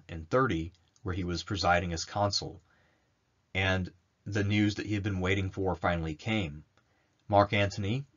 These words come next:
and Cleopatra were dead. The war was over. For Marcus Tullius Cicero Minor, this was especially welcome news, as Antony had been the man who had been responsible for his father's death.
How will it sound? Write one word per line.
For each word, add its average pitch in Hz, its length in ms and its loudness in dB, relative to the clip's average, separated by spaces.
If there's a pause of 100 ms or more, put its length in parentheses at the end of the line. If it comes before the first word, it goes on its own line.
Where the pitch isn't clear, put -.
and 92 160 -4
Cleopatra 90 800 0 (400)
were 101 200 -4
dead. 85 400 -4 (720)
The 90 80 -8
war 85 160 -2
was 92 200 -4
over. 80 360 -4 (1400)
For 120 140 2
Marcus 110 520 4 (140)
Tullius 107 340 2
Cicero 104 420 0
Minor, 95 640 2
this 95 180 -6
was 98 160 -4
especially 104 560 0
welcome 82 400 -2
news, 82 400 -4 (440)
as 101 480 6
Antony 98 500 -2
had 90 220 -4
been 92 140 0
the 87 60 0
man 85 380 0
who 87 140 -4
had 82 80 -4
been 85 160 -4
responsible 82 560 -2
for 85 120 -6
his 78 120 -4
father's 76 380 -2
death. 82 420 -6